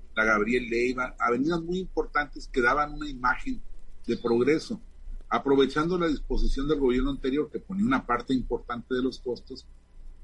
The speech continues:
pues, eh, Benítez Torres se puso a meterle lana a eso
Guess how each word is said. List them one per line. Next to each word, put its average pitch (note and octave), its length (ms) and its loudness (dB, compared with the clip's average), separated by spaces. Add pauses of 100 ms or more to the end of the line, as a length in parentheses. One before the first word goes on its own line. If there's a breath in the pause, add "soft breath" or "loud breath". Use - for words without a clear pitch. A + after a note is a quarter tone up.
(160)
pues, C3 220 4
eh, G#2+ 380 4 (220)
Benítez A#2 440 2
Torres C#3 300 -2
se A#2+ 120 -4
puso C3 360 -4
a B2+ 60 0
meterle A2+ 460 -2
lana A#2 380 0 (100)
a G#2+ 100 -2
eso A2+ 360 -2